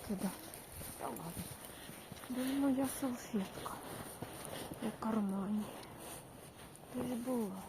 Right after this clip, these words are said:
Ось вона. Так. Піратик їж, давай. Їж, маленький зайчику.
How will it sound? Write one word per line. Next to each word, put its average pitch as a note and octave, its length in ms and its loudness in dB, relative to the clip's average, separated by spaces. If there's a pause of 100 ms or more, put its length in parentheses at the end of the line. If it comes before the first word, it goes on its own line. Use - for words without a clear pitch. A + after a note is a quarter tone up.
Ось - 280 -6 (120)
вона. - 260 -6 (680)
Так. - 300 -8 (1500)
Піратик C#4+ 560 6
їж, B3 300 4
давай. B3 500 6 (1900)
Їж, F4 360 12
маленький A#3+ 800 4
зайчику. - 560 -4